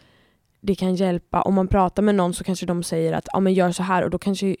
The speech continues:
kan jag känna att bara, "Nej, det kändes inget bra, tänk att jag ska göra så." Och då kan det lite vara en vägvisare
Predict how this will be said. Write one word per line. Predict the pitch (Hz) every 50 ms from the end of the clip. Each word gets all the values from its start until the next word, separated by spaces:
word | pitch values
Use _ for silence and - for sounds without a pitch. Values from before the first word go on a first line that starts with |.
| - -
kan | - 190 180
jag | 175
känna | - - 202 180 170 175
att | 180 -
bara, | - - -
"Nej, | - 190 202 196 196 196 190 185
det | 180 196 208
kändes | 190 - - 202 196 190 -
inget | 185 170 165 160 _
bra, | - 208 214 185 165 160
tänk | - - 196 175 165 170
att | 165 -
jag | 175 160
ska | - -
göra | 170 165 160 160
så." | 156 - - 202 - 82 - - - - -
Och | - - - - - - 196
då | 190 196 180
kan | 175 - 202 196 196
det | 185 175 165 170 160 -
lite | - 180 170 - - 160
vara | 165 160
en | 160 160
vägvisare | 165 165 156 160 165 170 160 - - 160 165 160